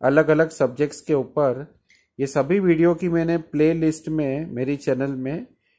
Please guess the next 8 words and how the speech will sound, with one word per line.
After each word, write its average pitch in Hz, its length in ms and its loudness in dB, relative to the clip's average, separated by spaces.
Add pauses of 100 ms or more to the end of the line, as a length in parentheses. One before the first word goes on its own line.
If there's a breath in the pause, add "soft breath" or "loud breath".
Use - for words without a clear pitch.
(220)
मैंने 147 600 -2
सब्जेक्ट 151 560 -2
वाइज 156 420 0 (260)
सबको - 340 0
डिस्क्राइब 156 580 0
किया 151 200 2
हुआ 147 260 2
है। 156 220 -8